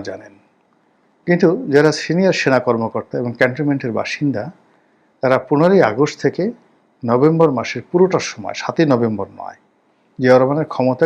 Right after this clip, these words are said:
গ্রহণ করার পরে পুরোটা নভেম্বর মাস জুড়ে সেখানে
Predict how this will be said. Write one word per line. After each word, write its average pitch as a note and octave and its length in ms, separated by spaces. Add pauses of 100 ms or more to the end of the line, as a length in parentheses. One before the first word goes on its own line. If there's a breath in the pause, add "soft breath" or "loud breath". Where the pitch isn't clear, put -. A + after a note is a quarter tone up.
গ্রহণ B2 280
করার A2+ 300
পরে G#2+ 200 (120)
পুরোটা E3 300 (140)
নভেম্বর B2 420 (100)
মাস G2 160 (100)
জুড়ে F#2+ 220 (1120 soft breath)
সেখানে F3+ 420